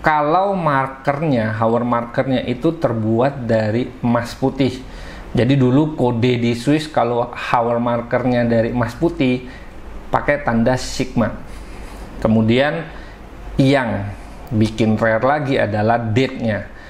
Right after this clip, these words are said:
Date-nya ini angkanya itu warna putih, background-nya warna hitam. Kalau lu lihat Nautilus kebanyakan dan Nautilus yang baru era modern sekarang semua,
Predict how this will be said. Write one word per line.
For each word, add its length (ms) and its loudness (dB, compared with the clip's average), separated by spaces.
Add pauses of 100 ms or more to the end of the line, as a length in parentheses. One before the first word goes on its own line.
(260)
Date-nya 480 2
ini 560 2 (400)
angkanya 640 0
itu 240 0 (160)
warna 400 0
putih, 320 -4 (480)
background-nya 560 2
warna 320 2
hitam. 480 -2 (400)
Kalau 240 2
lu 200 4
lihat 200 2
Nautilus 640 0
kebanyakan 720 0
dan 160 2
Nautilus 640 2
yang 240 0
baru 400 2
era 260 0
modern 420 2
sekarang 400 -2
semua, 640 0